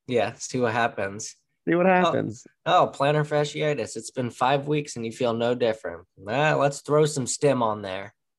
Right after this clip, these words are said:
Speaker 2: I know. But, like, that all brings it back to, even in those situations, I need to work better on, on having a little bit more of a systematic approach and,
Speaker 1: Mm-hmm.
Speaker 2: and, and taking things a little bit better and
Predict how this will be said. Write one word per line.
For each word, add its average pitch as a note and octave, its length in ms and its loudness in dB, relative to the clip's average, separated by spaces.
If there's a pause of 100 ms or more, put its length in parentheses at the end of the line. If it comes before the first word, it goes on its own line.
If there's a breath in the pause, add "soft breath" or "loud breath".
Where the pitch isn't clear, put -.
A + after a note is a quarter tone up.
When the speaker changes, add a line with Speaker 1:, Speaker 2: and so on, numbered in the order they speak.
(120)
Speaker 2:
I A2 80 2
know. F#2 240 0 (260 loud breath)
But, C#3+ 200 4 (440)
like, C3+ 200 2
that C#3 140 8
all C#3 140 6
brings A#2+ 300 4
it A2 120 0
back G2+ 280 2
to, G2 480 2 (360)
even C3 300 4
in A#2 140 4
those A2 200 4
situations, G2 920 0 (960)
I B2 80 4
need D3+ 120 6
to C3 60 8
work A2+ 220 4
better G2+ 300 4
on, G2 320 2
on G2+ 100 -2
having G2 240 0
a F#2+ 80 -2
little F#2+ 140 -2
bit - 140 -2
more F#2+ 260 -2
of G2 120 -8
a F#2+ 240 -4 (1080)
systematic G2+ 500 -2
approach G#2 440 -4
and, - 260 -8
Speaker 1:
Mm-hmm. G#2 360 -10
Speaker 2:
and, A2 120 0 (420)
and A2 140 0
taking G2+ 360 0
things G#2 280 -4
a G2 60 -4
little F#2+ 180 0
bit - 160 -6
better G2 420 0
and G#2 320 -6